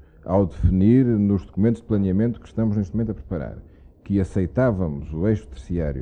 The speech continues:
este eixo terciário, é porque ele existe. Apenas queremos discipliná-lo. E o que dissemos a seguir é que em toda a envolvente deste eixo terciário tem que haver habitação.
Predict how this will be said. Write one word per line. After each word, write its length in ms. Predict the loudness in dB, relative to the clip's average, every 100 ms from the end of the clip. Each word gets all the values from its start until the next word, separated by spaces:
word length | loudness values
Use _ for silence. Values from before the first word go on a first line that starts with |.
| -6
este 320 | -6 -6 -6
eixo 140 | -8
terciário, 500 | -10 -14 -12 -12 -14 -16 -20 -8
é 80 | -4
porque 220 | -2 2
ele 120 | 2 4
existe. 480 | 2 0 -2 -10 -14 -14 -20 -20 -20 -20 _ -10
Apenas 360 | -6 0 2 2
queremos 280 | 0 -2 -2
discipliná-lo. 800 | -4 -6 -2 -2 0 -4 -6 -14 -20 -6
E 100 | 2
o 40 | 2
que 80 | 4
dissemos 440 | 4 6 4 4
a 60 | -2
seguir 540 | -2 -4 -2 -4 -8 -14 -12
é 160 | -2 -2
que 200 | 0 2
em 100 | 4
toda 340 | 4 6 6 6
a 80 |
envolvente 540 | 4 4 4 4 2 2
deste 320 | -2 -4 0
eixo 160 | 0 0
terciário 520 | -12 -4 -2 0 -2
tem 240 | 0 -2
que 100 | 0
haver 160 | 0 0
habitação. 540 | -4 -6 -10 -10 -10